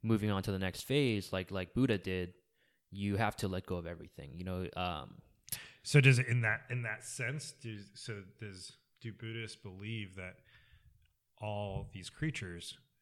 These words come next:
Speaker 2: do in fact have a spirit,
Speaker 1: Yeah.
Speaker 2: right? And then
Speaker 1: Mm-hmm.
Speaker 2: they're Buddhist.
Speaker 1: Um,
Speaker 2: And they're working towards that as well,
Speaker 1: you know,
Speaker 2: too.
Speaker 1: there's, there's no, like, forcing of religion or anything, but
Speaker 2: Mm-hmm.
Speaker 1: the idea is that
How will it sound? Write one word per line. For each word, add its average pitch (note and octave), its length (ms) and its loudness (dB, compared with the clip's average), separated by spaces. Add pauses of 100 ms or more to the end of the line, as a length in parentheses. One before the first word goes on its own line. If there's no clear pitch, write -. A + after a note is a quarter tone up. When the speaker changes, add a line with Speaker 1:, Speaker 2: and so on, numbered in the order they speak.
(160)
Speaker 2:
do A2 160 -4
in F#2+ 80 -8
fact A#2+ 420 0
have F2+ 180 -6
a F2+ 60 -10
spirit, A#2+ 560 -4 (320)
Speaker 1:
Yeah. B2 120 8
Speaker 2:
right? - 120 -8 (100)
And A2 200 -4
then G#2 220 -2
Speaker 1:
Mm-hmm. G#2+ 120 -6 (960)
Speaker 2:
they're G#2+ 120 -2
Buddhist. B2 520 -4 (1000)
Speaker 1:
Um, C#3 440 10 (340)
Speaker 2:
And A2+ 120 0
they're G#2 140 2
working A2+ 380 2
towards G#2 300 0
that G2 140 0
as F#2 120 -6
well, G2 120 -2
Speaker 1:
you C#3 80 12
know, D3+ 60 12
Speaker 2:
too. D3+ 40 12
Speaker 1:
there's, D#3 200 8
there's C#3 180 8
no, D3 100 8
like, A#2 180 8
forcing G#2+ 400 4
of G#2 120 2
religion G#2+ 280 6
or G#2+ 80 2
anything, A#2 460 -2
but A#2 180 8
Speaker 2:
Mm-hmm. G#2+ 80 -4
Speaker 1:
the G#2+ 120 6
idea G2+ 360 6
is F#2+ 260 2
that F#2 220 0